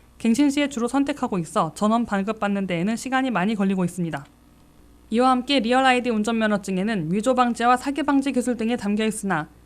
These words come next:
면허증 소지자의 신분사항이 포함되면서 개인 프라이버시 침해와 반이민 조치라는 논란을 사왔습니다. 각 주정부들 가운데 민주당 우세 지역에서는 처음부터 공화당 하원의 주도로 마련된 리얼 아이디법이 시행하기 어렵고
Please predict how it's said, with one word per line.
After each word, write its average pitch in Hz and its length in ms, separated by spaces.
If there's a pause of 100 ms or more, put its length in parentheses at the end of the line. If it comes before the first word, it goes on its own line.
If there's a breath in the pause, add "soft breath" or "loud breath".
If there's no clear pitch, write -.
(140)
면허증 247 420
소지자의 277 480
신분사항이 269 640
포함되면서 196 760 (220)
개인 240 260
프라이버시 277 540
침해와 247 400
반이민 233 480
조치라는 214 480
논란을 208 360
사왔습니다. 190 640 (1040)
각 240 240
주정부들 240 520
가운데 208 420
민주당 254 540
우세 262 220
지역에서는 196 680 (380)
처음부터 320 440
공화당 269 420
하원의 269 360
주도로 208 320
마련된 202 500
리얼 214 220
아이디법이 190 720 (140)
시행하기 277 520
어렵고 180 540